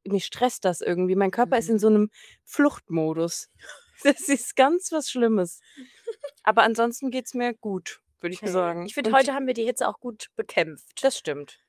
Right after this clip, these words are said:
Speaker 2: Wir waren heute den ganzen Tag im Schwimmi.
Speaker 1: Schwimmi raus aus dem Sch-,
Speaker 2: <laughs>
Speaker 1: aus dem Wortschatz, bin ich der Meinung. Aber das war wirklich sehr angenehm. So ein bisschen im Schatten liegen,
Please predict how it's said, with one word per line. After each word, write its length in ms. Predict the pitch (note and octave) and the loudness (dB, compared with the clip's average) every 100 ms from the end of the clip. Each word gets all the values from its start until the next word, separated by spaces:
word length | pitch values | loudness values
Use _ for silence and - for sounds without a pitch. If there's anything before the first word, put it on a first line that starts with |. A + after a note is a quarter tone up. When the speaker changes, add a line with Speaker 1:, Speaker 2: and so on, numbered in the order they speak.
| _ | _
Speaker 2:
Wir 60 | F#3+ | -6
waren 140 | F#3+ | -4
heute 180 | G#3 G3 | -4 -6
den 80 | G3 | -10
ganzen 180 | G#3 | -8
Tag 160 | A3 G#3 | -8 -8
im 120 | G3 | -8
Schwimmi. 520 | F#3+ - F3+ E3+ D3+ - _ _ _ _ _ - - - _ _ _ _ - - - - | -10 -8 -8 -8 -12 -18 _ _ _ _ _ -20 -20 -20 _ _ _ _ -8 -6 -6 -8
Speaker 1:
Schwimmi 400 | - A#3+ B3 G#3+ | 2 6 8 6
raus 480 | F3 G#3+ G#3 - - | 8 8 6 0 2
aus 160 | G3 F#3+ | 4 4
dem 140 | G#3+ | 0
Sch-, 260 | G#3 A#3 - - | -4 -8 -10 -14
Speaker 2:
<laughs> 200 | - - | -2 6
Speaker 1:
aus 160 | A3+ | 6
dem 140 | A3 E3+ | 6 2
Wortschatz, 680 | F#3+ F3+ - E3 - - E4+ - _ - | 0 0 -4 -4 -6 -14 -14 -18 _ -2
bin 140 | A#3 | 2
ich 120 | A3+ - | 2 0
der 140 | G3 | -2
Meinung. 320 | F3+ F3 F3 - - - | -2 -6 -8 -12 -20 -2
Aber 140 | A3 | 4
das 100 | B3+ | 6
war 140 | A#3+ A3 | 6 4
wirklich 280 | A3+ G3+ - | 2 -4 0
sehr 340 | G3 G3 - | 4 4 2
angenehm. 440 | F#3+ F#3+ E3+ E3+ | -2 -2 -2 -4
So 80 | F3 | -4
ein 40 | F#3+ | -4
bisschen 220 | A#3 A#3 | -4 -4
im 100 | F#3+ | -4
Schatten 340 | - A3+ B3+ A#3 | -6 -8 -4 -4
liegen, 360 | A#3+ A#3 A#3+ | -2 -2 -4